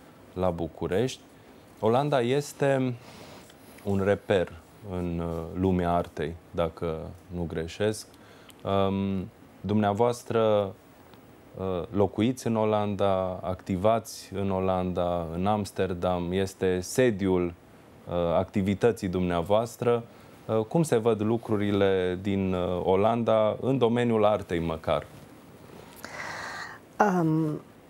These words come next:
Speaker 1: Și apoi o să trecem și la alte aspecte
Speaker 2: Da.
Speaker 1: <laughs> ale societății.
Speaker 2: <laughs> Uh, Olanda este o țară, până la urmă, foarte primitoare. Uh, eu, uh, locuiesc deja de optsprezece ani, uh,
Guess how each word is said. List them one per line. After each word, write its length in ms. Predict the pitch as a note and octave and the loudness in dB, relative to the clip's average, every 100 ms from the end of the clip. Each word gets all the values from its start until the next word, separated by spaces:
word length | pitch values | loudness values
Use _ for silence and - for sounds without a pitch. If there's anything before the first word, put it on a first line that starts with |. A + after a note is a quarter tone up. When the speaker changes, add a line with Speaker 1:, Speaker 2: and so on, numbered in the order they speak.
| - | -16
Speaker 1:
Și 100 | - | -2
apoi 160 | F2 A#2 | 2 4
o 40 | |
să 140 | A2 G#2+ | 2 0
trecem 320 | A2 G#2+ G#2 | -2 0 0
și 120 | G#2+ | 2
la 100 | G#2+ | 4
alte 220 | G2 F#2 | 4 4
aspecte 460 | F2 - F#2 F2+ A#3+ | 0 2 0 2 2
Speaker 2:
Da. 140 | F#3+ | 2
Speaker 1:
<laughs> 100 | G#2+ | 4
ale 140 | F#3 A2+ - A2+ - | 2 2 0 0 4
societății. 720 | A#2+ G#2 F#2+ - F2 - - | 4 4 2 2 0 -2 -4
Speaker 2:
<laughs> 100 | - A3 - - - A#3 F#3 - - | -6 -4 -6 -10 -8 -6 -6 -8 0
Uh, 300 | A3 G#3 G3 - | 4 4 2 4
Olanda 360 | F#3 A#3+ D4+ D4 | 4 4 4 4
este 220 | B3+ - | 4 2
o 60 | E3+ | 2
țară, 760 | - F#3 F#3 D#3+ C#3+ C#3 A#2+ - - - - - - - | 4 4 6 4 4 4 2 -4 -20 -20 -20 -20 -12 4
până 240 | A#3+ G#3 | 6 6
la 100 | E3 | 6
urmă, 280 | F3+ A#3+ G#3+ | 4 4 2
foarte 420 | F#3 G#3+ G3 F3+ | 2 2 4 2
primitoare. 920 | D#3+ C#3+ C#3+ C3 - A2+ A#2+ - - - - - | 2 2 4 2 0 0 0 0 -6 -10 -16 0
Uh, 480 | G3+ F#3 F3+ F3+ E3+ - - - | 4 6 6 4 0 -6 -16 -2
eu, 500 | F#3 G3 A3 B3+ C4 A3 | 4 6 6 6 2 4
uh, 240 | F3+ E3 F3 | 6 6 4
locuiesc 420 | F3+ F#3+ A3 F#3+ | 2 4 4 4
deja 340 | F3 E3+ G3+ | 2 4 2
de 540 | F3+ D#3+ D#3+ D3+ D3+ C#3 | 4 2 4 2 2 2
optsprezece 840 | - - F3+ - D#3 C#3+ C#3+ - | 0 2 0 0 -2 2 2 2
ani, 420 | D#3 E3 D#3 C#3 | 2 4 2 2
uh, 60 | C#3 | 0